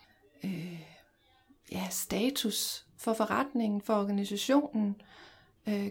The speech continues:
gennemgår hver afdeling, hvad der lige rører sig lige nu. Og der introducerede jeg for første gang det ene minut... Øh,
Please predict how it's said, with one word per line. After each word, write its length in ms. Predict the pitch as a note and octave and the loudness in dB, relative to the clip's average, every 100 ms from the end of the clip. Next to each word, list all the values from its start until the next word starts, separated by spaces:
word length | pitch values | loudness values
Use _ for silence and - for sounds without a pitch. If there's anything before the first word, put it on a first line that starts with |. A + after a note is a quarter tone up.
| - | 0
gennemgår 540 | A3+ B3+ C4+ G#3+ F#3 | 2 2 2 0 0
hver 200 | G3+ G#3+ | 2 2
afdeling, 720 | G3+ G#3+ C#4 C#4 G#3 G3+ G3 | 2 4 4 4 2 0 -2
hvad 140 | G3+ G#3 | -2 -2
der 100 | G3+ | 0
lige 180 | G#3 | -2
rører 260 | A3 A3 A3+ | 0 0 0
sig 180 | - G3+ | -2 -2
lige 140 | G#3+ | 2
nu. 220 | G#3+ A3+ C4+ - - - - - _ | 4 2 0 -12 -20 -20 -20 -20 _
Og 100 | G#3+ | 0
der 100 | B3+ | 4
introducerede 960 | B3 A3 A3 G#3+ G3 F#3+ - C#4 B3 F#3+ | 4 4 2 0 -2 -2 2 4 4 2
jeg 260 | F#3+ F#3+ G3 - - | 0 0 -4 -12 -12
for 140 | - | -2
første 360 | F#3+ B3 - G3 | 2 2 4 0
gang 120 | - - - - - _ | 0 -6 -20 -20 -20 _
det 220 | - - G#3+ | 0 4 6
ene 120 | A3+ | 6
minut... 440 | G#3+ G3+ G#3+ - - | 6 2 -2 -8 -4
Øh, 300 | G3 G3 | -4 -4